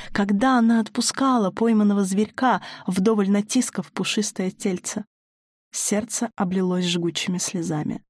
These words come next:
Вспомнила вдруг, как шептал он ей в сумраке синей,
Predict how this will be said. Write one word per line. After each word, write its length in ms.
Вспомнила 580
вдруг, 560
как 160
шептал 520
он 100
ей 160
в 60
сумраке 520
синей, 540